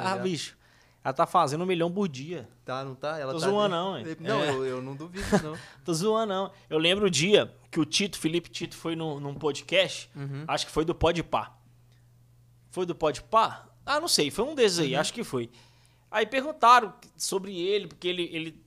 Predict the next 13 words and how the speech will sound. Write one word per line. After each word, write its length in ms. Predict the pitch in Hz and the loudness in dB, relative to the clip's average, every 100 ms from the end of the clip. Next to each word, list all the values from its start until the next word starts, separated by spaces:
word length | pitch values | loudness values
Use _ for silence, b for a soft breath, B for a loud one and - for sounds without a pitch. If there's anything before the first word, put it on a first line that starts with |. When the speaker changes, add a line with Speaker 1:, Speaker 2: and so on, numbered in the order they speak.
| _ | _
Speaker 1:
ele 120 | - | -4
é 40 | 160 | -4
apresentador 640 | 165 151 160 160 139 151 | -4 -6 -2 0 0 0
lá 120 | 170 | 0
daquele 320 | 147 139 151 139 | -2 -4 -8 -8
Floripa, 640 | - 127 160 208 - 151 | -6 -4 -4 -8 -6 -4
né? 100 | 170 | -4
Speaker 2:
Sim, 220 | 190 185 | -4 -6
Speaker 1:
Em, 40 | 147 | -8
Speaker 2:
aham. 440 | 156 165 190 147 | -8 -8 -8 -8
Speaker 1:
soltos 400 | - 202 196 143 | 4 4 4 -4
em 60 | 151 | -4
Floripa, 600 | 135 127 202 208 135 | -2 0 -2 0 -2